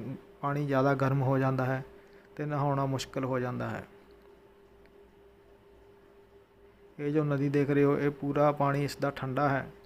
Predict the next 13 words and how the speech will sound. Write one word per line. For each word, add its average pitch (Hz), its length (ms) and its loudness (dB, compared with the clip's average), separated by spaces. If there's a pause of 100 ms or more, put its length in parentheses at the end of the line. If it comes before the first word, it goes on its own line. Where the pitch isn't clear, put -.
(760)
ਜਦੋਂ 147 220 -4
ਅਸੀਂ 143 160 -2
ਪੁਲ 143 220 0
'ਤੇ 147 120 0
ਖੜ੍ਹਦੇ 143 380 0
ਹਾਂ 147 240 0
ਤਾਂ 139 200 -4
ਪਾਣੀ 139 320 -2
ਦੀ 139 140 -2
ਠੰਡਕ 139 320 -2
ਮਹਿਸੂਸ 135 520 -2
ਹੁੰਦੀ 127 300 -2
ਹੈ। - 80 -6